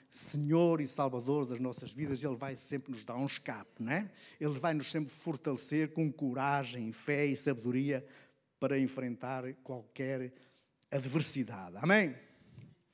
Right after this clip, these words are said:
A oração continua e diz, vou ler, continuo a ler do princípio.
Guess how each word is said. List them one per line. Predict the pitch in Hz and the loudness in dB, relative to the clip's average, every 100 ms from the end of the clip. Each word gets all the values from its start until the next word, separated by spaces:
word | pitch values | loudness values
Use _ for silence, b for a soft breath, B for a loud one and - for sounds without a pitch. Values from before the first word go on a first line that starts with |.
| _ _ | _ _
A | 277 | -4
oração | 269 - 269 | -2 0 0
continua | 220 220 240 233 123 - - _ _ _ _ _ _ _ _ _ - - | 2 4 6 4 0 -4 -16 _ _ _ _ _ _ _ _ _ -16 -6
e | |
diz, | 139 139 113 - - b b b b _ | -2 0 0 -4 -16 b b b b _
vou | - 131 | -6 -2
ler, | 143 135 | -2 -6
continuo | - 120 135 135 | -8 -2 4 6
a | |
ler | 131 | 8
do | 123 | 6
princípio. | 120 135 - 175 160 151 151 | 2 0 2 0 -2 -6 -12